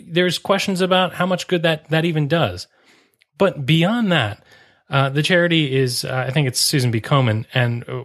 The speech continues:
which is for breast cancer. And look, breast cancer is a great cause, a phenomenal cause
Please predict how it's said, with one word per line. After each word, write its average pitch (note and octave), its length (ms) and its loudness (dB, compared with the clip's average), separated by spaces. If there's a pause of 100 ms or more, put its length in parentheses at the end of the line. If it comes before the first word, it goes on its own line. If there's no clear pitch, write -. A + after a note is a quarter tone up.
(120)
which - 280 -2
is B2+ 160 -4
for C3+ 160 0
breast A#2+ 240 2
cancer. A#2+ 300 -2
And C3 200 0
look, C3 200 -4
breast C#3 180 2
cancer D3+ 220 0
is A2 80 0
a G#2 40 -2
great G#2 460 -2
cause, - 400 -8 (140)
a C3+ 80 -10
phenomenal C#3 680 4
cause - 480 -6